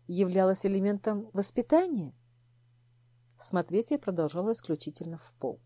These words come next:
«Мне было любопытно, насколько хорошо вы владеете собой».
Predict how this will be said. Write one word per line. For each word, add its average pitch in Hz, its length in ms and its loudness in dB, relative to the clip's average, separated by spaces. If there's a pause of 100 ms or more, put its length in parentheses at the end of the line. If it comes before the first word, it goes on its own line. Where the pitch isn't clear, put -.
(840)
«Мне 349 240 4
было 349 200 10
любопытно, 285 840 4 (200)
насколько 196 580 2
хорошо 247 380 0
вы 247 140 4
владеете 180 600 2
собой». 143 460 0